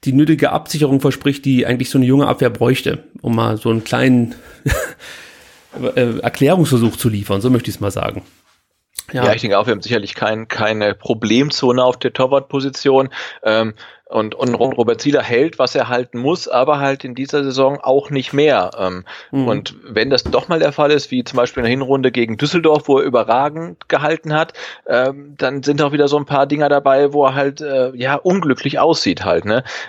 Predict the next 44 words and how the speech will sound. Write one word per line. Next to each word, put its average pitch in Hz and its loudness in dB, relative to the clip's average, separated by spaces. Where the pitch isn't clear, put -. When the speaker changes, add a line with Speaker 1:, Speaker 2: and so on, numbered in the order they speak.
Speaker 2:
Ähm, 110 -2
aber 104 2
ja, 120 2
man 127 -8
muss 139 -2
halt 123 -2
schon 127 -6
aktuell - -2
davon 143 0
ausgehen, 151 0
ähm, 113 -2
wenn 120 -2
ein 113 -4
Stürmer 147 2
des 120 -6
Gegners 139 0
eine 117 -4
hundertprozentige 135 -2
Torchance 123 0
hat, 131 0
dann 139 0
ist - -6
die 110 -2
auch 104 0
drin, 117 -2
weil 104 0
er 117 2
hält 123 -2
die 135 2
halt 104 0
aktuell 107 0
nicht 110 -2
und 101 -2
er 95 2
kann 143 -2
das, 190 0
aber 139 0
momentan 143 -2
macht - -4
das 95 -4
halt 82 -2
nicht, 85 -10
ne? 117 2
Also, 123 0